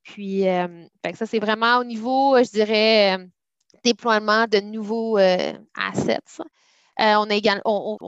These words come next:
on est aussi en train de dévelop-, continuer au niveau aéroporté, donc à l'avion, présentement, on a un senseur, on va être en, on en a un en, présentement qui va, qui est fait, puis on va en commencer un autre, donc on en aura trois, qui va nous permettre, là, vraiment de mieux répondre aux besoins.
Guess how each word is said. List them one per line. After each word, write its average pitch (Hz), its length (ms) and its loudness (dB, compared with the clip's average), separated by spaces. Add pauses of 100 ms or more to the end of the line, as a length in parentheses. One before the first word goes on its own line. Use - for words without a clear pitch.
(100)
on - 20 -10
est 202 140 -6
aussi 202 280 -6
en 208 60 -2
train 220 160 -6
de 214 60 -8
dévelop-, 196 520 0
continuer 220 600 -2
au 208 80 -2
niveau 202 180 -4
aéroporté, 202 680 -4
donc 254 200 -10
à 196 220 -4
l'avion, 190 340 -2
présentement, 196 380 -4
on 190 60 -8
a - 80 -12
un 208 120 -10
senseur, 208 560 -4
on 208 60 -14
va 190 80 -8
être - 140 -10
en, 92 180 -4 (340)
on 202 160 -12
en 190 140 -6
a 190 160 -4
un 202 360 2 (120)
en, - 60 -6 (100)
présentement 202 680 -2 (120)
qui - 140 -14
va, 185 120 -4
qui - 160 -10
est 196 60 -4
fait, 240 160 -4
puis 226 120 -10
on 196 60 -8
va 185 140 -2
en 185 100 -6
commencer 185 380 -4
un 180 120 -12
autre, 185 140 -10
donc 208 160 -14
on 180 100 -14
en 175 220 -8
aura 175 240 -12
trois, 208 320 -10 (500)
qui - 60 -20
va 196 80 -8
nous 190 120 -16
permettre, 196 440 -6
là, 196 140 0
vraiment 190 260 -6
de 202 160 -8
mieux 190 140 -8
répondre 202 400 -8
aux 196 40 -10
besoins. 185 440 -8